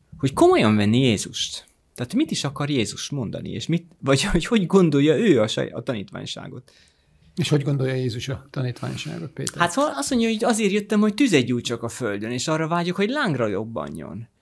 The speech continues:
Speaker 1: És azt mondja, hogy aki meg akarja menteni az életét, az elveszíti, és aki értem, és az evangélium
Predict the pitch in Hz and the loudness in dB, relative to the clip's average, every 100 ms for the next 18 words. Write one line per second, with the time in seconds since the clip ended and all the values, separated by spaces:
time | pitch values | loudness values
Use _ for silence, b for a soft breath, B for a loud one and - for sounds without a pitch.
0 | _ _ _ _ 143 151 165 170 - 170 | _ _ _ _ 0 0 0 -2 0 0
1 | 165 165 160 156 180 202 180 - 160 156 | 0 0 0 0 2 4 2 2 0 2
2 | 160 156 147 131 113 131 175 180 196 190 | 0 0 -2 -2 -4 -4 -2 -2 -4 -4
3 | 190 185 - - 269 110 101 - - 92 | -6 -8 -12 -4 -2 -2 -6 -12 -12 -10
4 | - 127 - 139 175 147 143 131 123 110 | -10 -12 -12 -6 -6 -6 -8 -8 -8 -4
5 | 143 143 135 120 | -2 -2 -2 -4